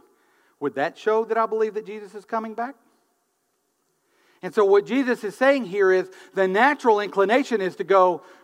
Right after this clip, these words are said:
"Well, he didn't come back yesterday, so he's probably not coming back tomorrow. So I'm good. I can do what I want to do." And Jesus here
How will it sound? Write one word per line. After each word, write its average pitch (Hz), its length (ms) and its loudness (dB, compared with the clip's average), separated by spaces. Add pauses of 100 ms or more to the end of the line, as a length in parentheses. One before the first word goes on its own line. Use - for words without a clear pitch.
(240)
"Well, 127 140 -16
he 139 120 -10
didn't 214 240 2
come 214 240 -2
back 208 240 0
yesterday, 156 720 -2 (1600)
so 175 220 0
he's 156 100 -4
probably 170 320 2
not 147 200 -4
coming 135 260 -6
back 117 180 -4
tomorrow. 110 320 -10 (500)
So 139 220 -6
I'm 147 120 -2
good. 262 240 0 (720)
I 117 60 -10
can 135 80 -12
do 156 80 -4
what 180 100 2
I 214 40 2
want 285 240 2
to 190 40 -6
do." 131 200 -8 (1200)
And 147 140 -10
Jesus 196 320 0
here 185 320 2